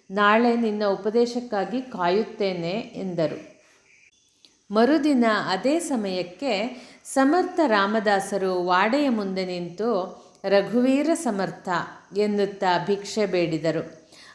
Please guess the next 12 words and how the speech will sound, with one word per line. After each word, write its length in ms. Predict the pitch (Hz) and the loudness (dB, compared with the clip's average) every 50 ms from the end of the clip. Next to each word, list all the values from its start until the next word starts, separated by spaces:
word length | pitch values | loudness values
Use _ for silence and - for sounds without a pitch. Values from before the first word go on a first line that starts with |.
| _ | _
ಆ 160 | 175 170 180 | 2 4 4
ಜಮೀನುದಾರರು 1400 | 180 160 180 190 185 190 202 214 226 226 233 226 220 208 196 185 180 175 180 175 175 175 175 185 214 262 - - - - _ _ _ _ _ | 4 4 2 0 0 2 0 2 2 4 2 2 2 2 2 2 2 0 0 -2 -2 -2 -2 -2 -4 -6 -8 -12 -20 -20 _ _ _ _ _
ಹಿಂದಿನ 440 | 277 302 311 330 311 330 320 277 269 247 - | 0 0 0 2 2 2 2 4 2 2 2
ದಿನದಂತೆಯೇ 1080 | 196 208 208 214 226 220 220 220 220 220 220 220 208 208 202 202 208 202 - - - - | 0 0 0 0 0 0 0 0 -2 -2 -2 -2 -2 0 0 0 0 0 -2 -6 -10 -8
ಆರಾಮ 580 | 147 165 180 185 185 202 208 214 220 247 262 285 262 247 - | -4 -4 -2 -2 -2 -2 0 2 2 2 2 2 0 0 -2
ಕುರ್ಚಿಯಲ್ಲಿ 640 | - 208 202 - - - 220 214 208 202 196 190 180 | -2 -4 -4 -4 -4 -2 0 2 2 2 0 0 0
ಕುಳಿತು 800 | 185 190 180 175 165 165 - - 269 262 208 185 190 190 - - - - - _ | -2 -4 -2 -2 -2 -4 -2 -2 0 2 2 2 0 -2 -6 -14 -20 -20 -16 _
ಪಾನ್ 360 | - 214 214 226 247 269 269 247 | 2 4 4 4 4 4 4 2
ಮೆಲ್ಲುತ್ತಾ, 560 | 220 196 196 190 190 185 - - 196 180 180 | 2 2 0 0 -2 -4 -4 -2 -2 0 0
ಹುಕ್ಕ 340 | 180 196 220 220 - - 302 294 | 0 -4 -6 -8 -4 -2 -2 0
ಸೇದುತ್ತಾ, 580 | 294 294 240 202 175 190 185 185 - 196 180 | 0 0 -2 -2 0 -2 -4 -2 0 0 0
ಕೆಲಸಗಾರರನ್ನು 1300 | 180 185 196 202 214 247 240 - 311 294 247 240 214 202 196 196 196 190 190 185 185 180 185 190 - - | 0 0 0 2 2 2 2 2 0 4 4 4 4 4 4 2 0 0 -4 -6 -6 -8 -8 -10 -12 -18